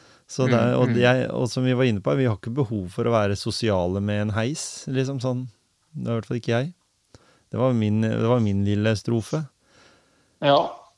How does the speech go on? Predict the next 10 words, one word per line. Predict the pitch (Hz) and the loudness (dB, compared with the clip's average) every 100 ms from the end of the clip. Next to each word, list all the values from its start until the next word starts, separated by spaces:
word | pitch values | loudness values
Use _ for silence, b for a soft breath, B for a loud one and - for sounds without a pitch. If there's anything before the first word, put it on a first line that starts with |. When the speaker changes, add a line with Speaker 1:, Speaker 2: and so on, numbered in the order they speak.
| - | 0
Speaker 2:
ja. | 151 | 2
Speaker 1:
Jeg, | - - - - | 2 0 -14 -10
jeg | - 170 | 2 6
Speaker 2:
Nei, | 190 | 8
Speaker 1:
tror | 156 | 8
Speaker 2:
nå, | 185 175 175 | 8 6 4
nå | 180 | 2
skal | 180 214 | 4 4
jeg, | 185 180 180 180 175 | 6 6 6 6 6
nå | 165 | 4